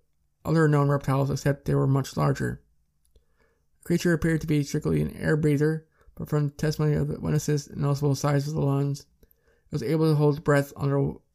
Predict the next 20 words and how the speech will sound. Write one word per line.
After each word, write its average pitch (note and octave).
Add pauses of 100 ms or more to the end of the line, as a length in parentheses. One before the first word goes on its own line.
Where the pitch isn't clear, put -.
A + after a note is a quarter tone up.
(180)
water C#3
for D3
extended C3+
periods C#3+
of C3+
time. C3 (1040)
A E3
quick F3
examination D3+ (120)
provided C#3+
assumptions D3+
that -
no D3+
bullet D3+
had D3
pierced D3+
the D3
thick C#3+
skin, C3+
and C#3